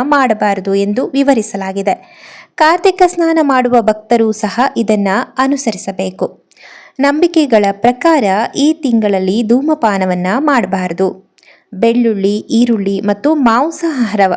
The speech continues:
ಸೇವನೆಯನ್ನ ಸಹ ನಿಷೇಧಿಸಲಾಗಿದೆ. ಈ ತಿಂಗಳಲ್ಲಿ ಹಾಸಿಗೆಯ ಮೇಲೆ ಸಹ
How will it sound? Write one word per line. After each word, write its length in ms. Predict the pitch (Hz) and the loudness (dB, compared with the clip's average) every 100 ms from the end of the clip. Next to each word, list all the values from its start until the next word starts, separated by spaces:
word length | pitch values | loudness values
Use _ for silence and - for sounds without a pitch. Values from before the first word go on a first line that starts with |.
| - | -6
ಸೇವನೆಯನ್ನ 800 | - 240 233 220 208 190 190 269 262 311 - _ _ | -4 0 2 0 -2 -2 -2 0 0 -2 -6 _ _
ಸಹ 300 | - 220 - 233 | -4 -2 0 -2
ನಿಷೇಧಿಸಲಾಗಿದೆ. 1160 | 311 269 233 196 190 - 190 185 185 190 - _ _ _ - - - - - - - | 0 -2 -2 -4 -6 -8 -6 -6 -4 -4 -4 _ _ _ -20 -20 -20 -20 -20 -20 -2
ಈ 220 | 302 330 | 2 2
ತಿಂಗಳಲ್ಲಿ 640 | 330 254 233 220 202 214 | 2 2 2 2 0 -2
ಹಾಸಿಗೆಯ 680 | 302 - 254 285 - 269 226 | -4 -2 -2 0 -4 0 0
ಮೇಲೆ 460 | 196 196 190 190 196 | 0 -2 -2 -2 -2
ಸಹ 320 | 202 285 277 | -4 -6 -2